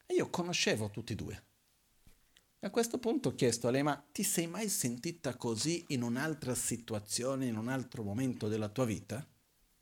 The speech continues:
Si è fermato un po'. Mi ha detto, "Guarda, io mi sento così da quando sono nata.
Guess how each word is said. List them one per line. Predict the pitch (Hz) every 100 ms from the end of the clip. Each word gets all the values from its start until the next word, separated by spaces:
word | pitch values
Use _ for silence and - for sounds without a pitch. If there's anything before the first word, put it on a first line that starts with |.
| _ _ _ _ _ _
Si | - 208
è |
fermato | - 226 175 131 127 202
un | 262 233
po'. | 131 - - - - - - - _ - - _ _
Mi | 147
ha |
detto, | 123 101 127
"Guarda, | 135 90 87
io | 143
mi | 101
sento | - 101 101
così | 92 95
da | 131 98
quando | 73 -
sono | - - 73
nata. | 95 - -